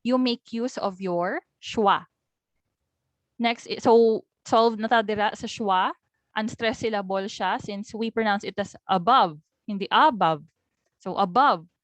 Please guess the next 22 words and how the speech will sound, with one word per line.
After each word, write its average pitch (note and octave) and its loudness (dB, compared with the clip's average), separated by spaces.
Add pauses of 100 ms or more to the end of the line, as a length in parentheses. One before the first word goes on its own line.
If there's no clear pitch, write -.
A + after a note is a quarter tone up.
(180)
So G#3+ -2
unstressed G#3+ -4
ang G3+ -2 (320)
a. G#3 4 (580)
So A3 0
then A#3 -2
we C#4 -4
have B3 -2
your G#3+ -4
bov. C#4 0 (880)
In B3 -6
the A#3+ -2
word C4+ -6
bov, A3+ 0 (160)
or B3 -4
in B3 -4
the C4 -6
syllable B3 -2
rather, A#3 -4
bov G#3+ 2
in G#3 -10
above. G3+ -4